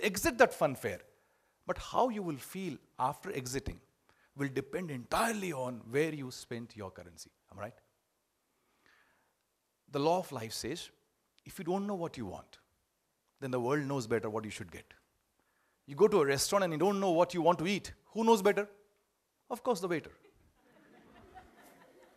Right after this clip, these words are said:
You go to a garment store and you don't know what color you want to buy. You don't know which dress you want to buy. Who knows better? Of course, the salesperson. You don't know which career to choose. And you're lost.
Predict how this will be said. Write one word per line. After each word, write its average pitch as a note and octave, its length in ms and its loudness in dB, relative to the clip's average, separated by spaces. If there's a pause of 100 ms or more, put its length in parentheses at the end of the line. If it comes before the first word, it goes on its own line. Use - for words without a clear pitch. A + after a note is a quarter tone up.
(920)
You A#3 160 2
go B3 140 10
to A3 80 12
a G3+ 80 12
garment G3 380 8
store D3+ 400 6 (420)
and A3 100 0
you A#3+ 60 2
don't D4 240 6
know C4 120 6
what A3 340 4
color G#3+ 200 2
you G#3+ 140 2
want D3 160 4
to G#2 80 -2
buy. - 240 -4 (260)
You A3+ 100 0
don't A#3+ 80 6
know A#3 80 4
which A3 200 -2
dress - 280 4
you G#3 80 2
want D3+ 160 4
to A#2 80 2
buy. G2 200 -4 (280)
Who C#4 180 2
knows C#4 160 6
better? F#3 260 8 (880)
Of - 160 -12
course, - 280 -4
the - 120 -6
salesperson. - 580 -4 (1400)
You E3 120 -4
don't F3+ 100 2
know F#3+ 80 2
which F3+ 220 -2
career F3+ 260 4
to F#3+ 100 -4
choose. - 460 -8 (1080)
And D3+ 140 -10
you're C3+ 100 0
lost. - 440 -2